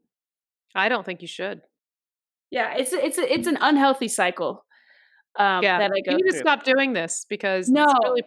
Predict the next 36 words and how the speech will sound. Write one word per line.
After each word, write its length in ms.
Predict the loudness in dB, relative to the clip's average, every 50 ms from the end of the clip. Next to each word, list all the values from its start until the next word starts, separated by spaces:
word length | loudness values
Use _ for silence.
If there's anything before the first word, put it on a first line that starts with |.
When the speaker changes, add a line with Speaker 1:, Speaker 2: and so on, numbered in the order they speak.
| _ -10
Speaker 1:
pointless. 340 | -8 -6 -6 -8 -8 -8 -4
Just 240 | -4 -4 -4 -2
do 140 | 0 -2 0
things 300 | 2 0 0 0 0 0
in 60 | 0 2
moderation, 540 | 2 2 4 4 4 2 2 0 -4 -6 -4
Catherine. 440 | -2 -2 -2 0 0 -2 -2 -2 -4
You 120 | -2 -2
don't 80 | -2 0
Speaker 2:
I 20 | 0
Speaker 1:
need 40 | 0
to 20 | 0
Speaker 2:
will 60 | 0
Speaker 1:
take 60 | 0 0
Speaker 2:
not. 200 | -2 -2 -2 -2
I 40 | -4
cannot 280 | -4 -4 -2 -2 -2
do 80 | -2 -2
Speaker 1:
a 40 | -2
Speaker 2:
that. 80 | 0 2
Speaker 1:
whole 100 | 2 2
month 260 | 4 2 2 2 2 2
off. 280 | 2 2 2 0 -2 -4
I'm 100 | -2 0
really 180 | 0 0 0 0
sick 200 | 0 -2 -2 -2
of 80 | 0 0
this, 300 | 0 -2 -2 -4 -8 -10
and 340 | -8 -8 -8 -8 -8 -10 -4
I 120 | -4 -2
just, 360 | -2 -2 -4 -4 -6 -8 -14 -16 -8
next 340 | -4 -2 -2 0 0 2
year, 240 | 4 4 4 4 4 4
I'm 200 | 2 0 0 0
gonna 260 | 0 0 2 2 0
go 380 | 2 2 4 4 4 4 2